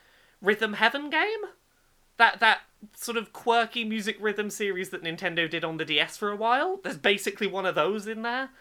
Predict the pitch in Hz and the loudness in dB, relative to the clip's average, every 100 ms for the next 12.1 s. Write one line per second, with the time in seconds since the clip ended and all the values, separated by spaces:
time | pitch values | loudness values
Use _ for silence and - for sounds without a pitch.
0 | - - - _ - 190 180 196 185 202 | -20 -20 -20 _ 2 4 4 2 2 2
1 | 190 185 190 185 196 196 190 175 175 170 | 2 0 -2 2 2 2 0 2 2 2
2 | 156 185 190 - 190 185 185 185 175 196 | 2 4 4 2 -4 2 4 4 2 2
3 | - 247 254 190 - - 156 147 202 170 | 2 -4 -4 -8 -12 -10 -10 -6 -2 -2
4 | 165 160 156 160 156 165 156 151 156 160 | -2 -6 -4 -4 0 0 -2 -6 -2 -2
5 | 156 156 156 156 151 151 156 156 151 151 | 0 -6 -4 -2 -2 -4 -4 -2 -2 -6
6 | - - _ _ - 180 - 190 180 170 | -20 -20 _ _ -4 -4 -4 -4 -2 -2
7 | 160 160 151 156 - _ _ 165 160 160 | -2 -4 -4 -6 -6 _ _ -4 -4 -6
8 | 147 156 151 147 139 143 175 196 220 208 | -4 -4 -4 -8 -10 -4 -2 -2 -4 -4
9 | - 160 151 139 _ _ _ _ _ _ | -8 -4 -4 -4 _ _ _ _ _ _
10 | - 302 415 285 269 - 196 196 202 254 | -4 2 2 0 -4 -4 -4 -2 -6 -4
11 | 151 165 156 156 139 139 254 254 247 254 | -4 -4 -2 -2 -2 0 2 2 0 -6